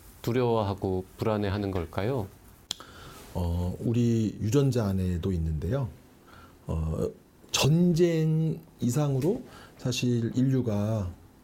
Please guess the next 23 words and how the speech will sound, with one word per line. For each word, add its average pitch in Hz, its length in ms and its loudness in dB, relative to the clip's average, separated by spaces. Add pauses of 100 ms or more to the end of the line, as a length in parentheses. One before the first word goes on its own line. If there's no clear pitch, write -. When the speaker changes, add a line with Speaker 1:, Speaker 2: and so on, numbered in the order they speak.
(420)
Speaker 2:
가장 156 320 2
많이 127 240 2
죽었던 104 720 -2
여태까지 98 560 -2
역사는 98 480 -2
이제 90 220 -2 (320)
어떤 110 160 -2
사람은 95 180 0
페-, 165 180 -4
페스트라고 95 640 -2
하고, 85 180 -2 (840)
그다음에 107 420 2
천구백십팔 170 680 2
년 120 460 0
그 95 480 -2
인플루엔자도, 101 840 0 (560)
어, 85 200 -4 (220)
이렇게 - 300 -4
사람이 156 420 2
죽는 113 220 0
숫자가 143 340 0
몇십만 113 460 0
명, 104 220 0